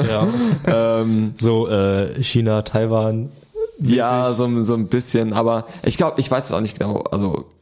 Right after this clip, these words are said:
Speaker 2: guckt euch nochmal irgendwelche Videos an, wenn ihr's genau wissen wollt. Jetzt hier
Speaker 1: Mhm.
Speaker 2: keine Garantie, dass das stimmt. Ist auch egal, ich weiß nur zu hundert Prozent, okay, kurz bevor Napoleon geboren wurde, gehörte dieses Gebiet dann zu Frankreich.
Speaker 1: Mhm.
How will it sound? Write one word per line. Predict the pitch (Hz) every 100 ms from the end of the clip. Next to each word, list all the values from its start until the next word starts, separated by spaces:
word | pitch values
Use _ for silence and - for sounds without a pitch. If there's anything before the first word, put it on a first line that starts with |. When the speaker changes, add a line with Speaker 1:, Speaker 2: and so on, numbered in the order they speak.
| -
Speaker 2:
guckt | - 120
euch | 110
nochmal | 110 104 92
irgendwelche | 104 104 -
Videos | 107 107
an, | - 107
wenn |
ihr's | 101 -
genau | 104 107
wissen | 107 101
wollt. | 104 107
Jetzt | - - 104
hier | 104
Speaker 1:
Mhm. | 104
Speaker 2:
keine | 120 104 101
Garantie, | - 110 - 110
dass | 104
das | 110
stimmt. | - 110 120 - - - - - - - -
Ist | 120
auch | 117 -
egal, | 110 113 107 101
ich | -
weiß | 110 -
nur | 127 110
zu | -
hundert | 107 107
Prozent, | 104 - 113 - - - - -
okay, | - - 110
kurz | 107 - 147 156
bevor | 117 - 117
Napoleon | 107 - 110
geboren | 104 98 113 113
wurde, | 110 107 107 110 - _ _ _ _ _ -
gehörte | 117 113 110
dieses | 110 -
Gebiet | 104 110 101
dann | 101
zu | 101 143
Frankreich. | - 156 165 165 - -
Speaker 1:
Mhm. | 113 113 113